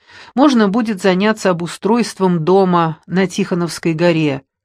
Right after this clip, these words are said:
Ну так что, поехали? Спасибо вам, правда спасибо, но я хотел сегодня в Спас-Чекряк попасть. К отцу Егору?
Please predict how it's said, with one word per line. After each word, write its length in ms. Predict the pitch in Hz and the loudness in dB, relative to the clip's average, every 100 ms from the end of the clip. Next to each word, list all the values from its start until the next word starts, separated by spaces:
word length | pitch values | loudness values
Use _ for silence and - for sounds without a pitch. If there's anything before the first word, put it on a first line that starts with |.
| _ _ _ | _ _ _
Ну 100 | 208 | 0
так 180 | 247 - | 0 -2
что, 400 | - 160 120 - | -4 -4 -4 -4
поехали? 720 | 170 175 247 269 180 139 123 _ _ _ _ _ _ _ _ | -2 0 0 0 -2 -2 -6 _ _ _ _ _ _ _ _
Спасибо 580 | - 233 233 - 165 | -10 -8 -8 -6 -4
вам, 280 | 143 139 139 - - | -2 -4 -6 -12 -20
правда 340 | _ 269 185 160 | _ -2 0 -6
спасибо, 680 | - 202 190 208 160 151 143 _ _ _ _ | -6 -8 -4 -4 0 0 -2 _ _ _ _
но 80 | 202 | 0
я 120 | 226 | 0
хотел 400 | 226 220 208 220 | 2 -2 -2 -4
сегодня 520 | 185 - 208 190 175 180 | -4 -4 0 0 0 -6
в 40 | |
Спас-Чекряк 920 | - - 202 - - 214 202 160 135 | -8 -4 -2 -2 -6 -4 0 0 -2
попасть. 640 | - 156 151 117 - - - _ _ _ _ _ _ _ | -2 -4 -2 -6 -6 -16 -20 _ _ _ _ _ _ _
К 100 | - | -10
отцу 300 | 139 - - | -10 -8 -2
Егору? 680 | 180 165 151 185 262 196 113 | 0 0 0 0 2 0 -4